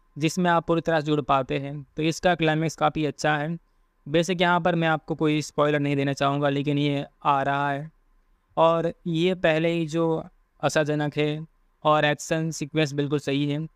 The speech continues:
गाली गलौज भी आपको काफ़ी हद तक इस बार कम देखने को मिली है। खून खराबा यहाँ पर एक नए स्तर पर बढ़ गया है और निश्चित रूप से अधिक पात्रों को पेश किया गया है और हटाया जा रहा है। तो दोस्तों, मैं तो बस यही कहना चाहता हूँ कि जो किरदार है मिर्ज़ापुर के, सभी बढ़िया है,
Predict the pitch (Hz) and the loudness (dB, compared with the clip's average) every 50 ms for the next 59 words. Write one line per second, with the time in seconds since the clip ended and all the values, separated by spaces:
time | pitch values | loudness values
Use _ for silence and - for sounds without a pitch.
0 | _ - 143 131 151 147 156 156 147 147 156 156 143 143 147 147 143 135 - 156 | _ -14 -4 2 2 4 4 4 2 2 0 0 0 0 0 0 0 0 0 0
1 | 143 147 143 147 - 151 147 139 - - 147 135 - 151 143 131 143 143 143 - | 2 2 2 2 0 -4 -4 -2 0 0 0 0 -2 -6 -6 -2 0 0 0 2
2 | - 143 143 139 143 135 - 139 139 - 139 131 135 139 147 143 143 147 156 - | 0 0 0 0 0 -2 -2 -4 -2 -2 0 0 0 0 0 -2 -2 -6 -8 -10
3 | _ - - 165 170 160 - 160 165 165 165 160 156 156 156 151 147 160 151 151 | _ -2 0 0 0 0 0 -2 0 0 0 0 0 0 0 0 0 0 -2 0
4 | 139 143 139 135 139 143 147 156 160 - _ _ _ _ _ _ - - - 160 | -2 -2 0 0 0 0 -2 -4 -6 -10 _ _ _ _ _ _ -20 -4 -2 -2
5 | 147 - 151 147 143 139 139 143 143 143 143 143 143 147 151 156 151 147 143 143 | 0 0 0 0 0 0 0 -2 -2 0 -2 -2 -2 -2 -2 0 0 2 2 2
6 | 143 139 139 143 147 151 - 160 143 147 147 143 - - 147 147 143 143 143 143 | 0 -2 -2 -2 -2 -2 -2 -4 -2 -2 -4 -4 -4 -4 -4 -4 -2 -2 -2 -2
7 | 151 - - 147 143 139 - 147 147 143 147 147 151 156 - _ _ _ _ _ | -4 0 2 2 2 2 0 -2 -2 -2 -2 -4 -4 -6 -10 _ _ _ _ _
8 | - 151 147 139 - 143 147 143 143 139 139 139 139 139 131 139 156 160 - 156 | 0 0 0 0 0 -2 0 0 2 2 0 0 0 0 -2 -4 -6 -4 -2 0
9 | 151 143 143 135 143 143 135 131 135 135 135 131 143 147 143 143 147 160 170 165 | 0 0 0 0 0 0 0 0 0 -2 -2 -2 -4 -6 -6 -6 -8 -10 -14 -16
10 | _ _ _ _ _ _ _ _ _ _ _ _ _ _ _ - 165 160 175 190 | _ _ _ _ _ _ _ _ _ _ _ _ _ _ _ -2 0 2 2 0
11 | 175 - - 196 190 180 170 170 165 165 156 175 165 165 160 - 160 156 160 151 | 0 0 0 0 0 0 0 -2 -4 -2 -2 0 0 0 0 0 0 -2 0 0
12 | 160 156 156 151 143 147 139 139 - 147 143 143 143 147 131 - 147 147 147 151 | 0 0 0 0 0 -2 -2 0 2 2 2 2 0 -2 -2 -2 -2 0 -2 -2
13 | - - 151 143 135 160 151 139 151 143 147 147 147 147 147 151 143 143 135 131 | -4 -8 -10 -4 -2 -2 0 0 0 0 2 2 0 0 0 0 -2 -2 0 2
14 | 147 139 131 143 139 135 151 147 - - 139 147 139 135 135 131 135 147 147 139 | 2 2 2 -2 -4 -2 -2 -4 -2 -2 -2 -2 0 0 0 0 0 -2 -2 -2
15 | 143 156 | -4 -8